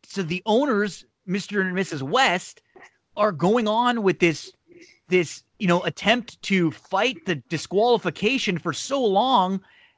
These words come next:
In the meanwhile, Jace, Mister Service, he knows that what he's been doing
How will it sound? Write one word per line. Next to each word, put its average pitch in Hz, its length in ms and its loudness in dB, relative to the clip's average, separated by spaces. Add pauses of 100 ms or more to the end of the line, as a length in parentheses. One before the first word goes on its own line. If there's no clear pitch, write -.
(180)
In 196 180 4
the 185 100 4
meanwhile, 180 920 4 (400)
Jace, 240 420 -2
Mister 214 420 -4
Service, 240 640 2 (260)
he 254 320 0
knows 233 600 4
that 220 240 0 (100)
what 214 240 -2
he's 262 300 -4
been 196 180 0
doing 233 480 2